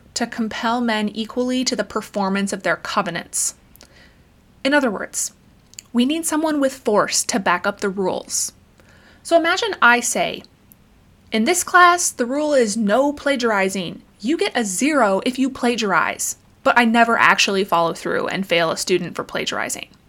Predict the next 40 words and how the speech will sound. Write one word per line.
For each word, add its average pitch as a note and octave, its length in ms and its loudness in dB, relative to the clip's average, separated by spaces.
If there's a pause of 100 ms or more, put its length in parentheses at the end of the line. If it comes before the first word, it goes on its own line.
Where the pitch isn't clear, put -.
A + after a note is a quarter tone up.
(640)
Eventually, F4 640 2 (280)
students C#4+ 480 -2
are F4+ 60 6
gonna G#4 180 -4
figure B3+ 360 -4
out B3+ 220 2
that A#3+ 120 -2
the B3+ 80 -4
rule A#3+ 280 -2
is A#3+ 100 0
a A#3 60 -2
joke. - 500 -4 (420)
There's C4+ 180 2
no C#4 320 6
coercive C4+ 800 0
power G#3+ 460 0
behind G#3 380 -4
the G3+ 80 -2
rule G3 380 -2
that - 180 -8
compels G#3+ 440 -2
you G#3 100 -4
to G#3+ 80 -8
follow F#3 400 -2
it. - 220 -12 (1000)
The C#4+ 120 4
same A4+ 240 0
thing A4+ 160 -6
is G#4 100 -2
true E4+ 180 0
with D#4+ 140 -2
a C#4 60 0
social A#3 280 -2
contract. - 560 -2 (340)
Hobbes C#4+ 340 4
says D#4 280 4
we C4 140 0
need D4 180 0
someone D4 280 0
to - 120 -6